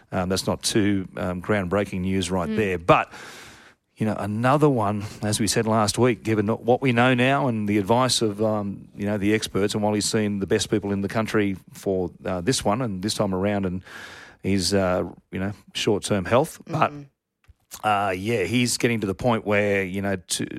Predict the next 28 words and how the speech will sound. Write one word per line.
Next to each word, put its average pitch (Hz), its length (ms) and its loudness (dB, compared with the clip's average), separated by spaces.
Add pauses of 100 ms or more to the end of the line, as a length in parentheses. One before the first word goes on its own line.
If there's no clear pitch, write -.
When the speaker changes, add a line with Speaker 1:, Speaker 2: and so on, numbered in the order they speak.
(180)
Speaker 1:
one 98 320 -2
or 101 140 0
two 101 260 -2
more 98 520 0
and 90 600 -4
his 92 200 -2
career 98 440 0
is 92 140 -2
in 95 220 -4
grave 98 260 0
jeopardy. - 340 -2 (140)
So - 260 -4 (220)
Speaker 3:
It 202 80 0
comes 226 300 0
at 262 80 2
an 226 120 0
i-, 180 320 -2
interesting 165 540 -6 (160)
time, 156 540 0
given 156 280 -2
that 147 220 -2 (160)
when 160 260 0
we're 147 100 2
having 156 300 0
the 139 60 -2
discussion 143 580 -2
around 135 420 0
concussions, 135 800 -6